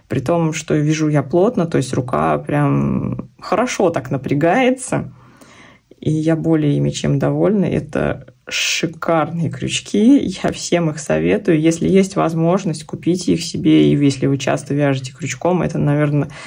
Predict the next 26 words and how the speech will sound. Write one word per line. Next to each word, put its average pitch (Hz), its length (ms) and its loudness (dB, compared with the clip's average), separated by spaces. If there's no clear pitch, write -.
лучшее, 156 720 2
что 135 760 2
есть 139 400 0
в 131 60 -2
мире 147 260 4
крючков, 160 600 -2
ну, 156 120 -4
конкретно 151 500 -2
для 143 160 0
меня. 135 400 2
А 156 420 0
вообще, 165 640 0
вообще, 139 340 -4
я 143 100 0
считаю, - 300 -4
что 165 200 -6
нужно 165 260 0
пробовать. 135 580 -2
Есть, 180 220 0
например, 151 640 0
у 151 320 2
Ади 170 420 0
крючок 151 440 -4
с - 160 -8
эргономичной 143 840 0
ручкой, 147 520 0